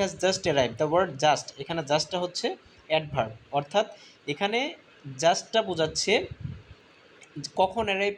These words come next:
করেছে, just অ্যারাইভ করেছে, অর্থাৎ এখানে ভার্বকে মডিফাই করেছে এবং এটা টাইম মিন করতেছে। So এটা হচ্ছে একটা অ্যাডভার্ব।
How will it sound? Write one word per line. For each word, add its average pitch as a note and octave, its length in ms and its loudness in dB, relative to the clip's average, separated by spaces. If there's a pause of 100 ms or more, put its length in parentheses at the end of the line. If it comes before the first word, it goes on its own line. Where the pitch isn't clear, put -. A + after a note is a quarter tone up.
করেছে, G#3+ 280 0
just F#3+ 360 2
অ্যারাইভ C#3 260 0 (100)
করেছে, A#2+ 240 -6
অর্থাৎ C#3+ 260 0 (340)
এখানে F#3 200 -2
ভার্বকে C#3 400 0
মডিফাই E3 440 2
করেছে G3 380 -2
এবং G3 200 2 (100)
এটা C#3+ 180 0 (160)
টাইম D#3+ 220 2
মিন D3+ 220 -6
করতেছে। C3 380 -10
So - 160 -6
এটা D#3+ 180 0
হচ্ছে E3+ 200 -4
একটা F3 200 0 (440)
অ্যাডভার্ব। D3+ 440 -2